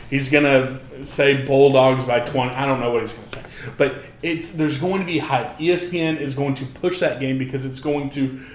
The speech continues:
be coming right after College Game Day. It's gonna be great for exposure.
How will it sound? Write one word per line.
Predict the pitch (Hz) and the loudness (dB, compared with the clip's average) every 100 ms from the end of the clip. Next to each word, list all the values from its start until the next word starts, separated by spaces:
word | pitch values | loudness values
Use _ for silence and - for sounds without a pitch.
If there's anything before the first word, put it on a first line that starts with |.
| - | -6
be | 127 131 | -6 -4
coming | - 160 139 110 | -4 -2 -2 -2
right | 110 131 165 | -2 2 4
after | 160 151 | 4 0
College | 131 147 131 - | 0 2 2 0
Game | 139 143 | -6 -4
Day. | 127 120 | -6 -8
It's | 139 - | -8 -4
gonna | 240 | -4
be | 196 | -4
great | 120 117 120 151 196 - - | -6 -4 2 2 0 -6 -2
for | 151 | 0
exposure. | 127 - - 156 175 110 143 - | 0 -4 2 4 4 0 -4 -6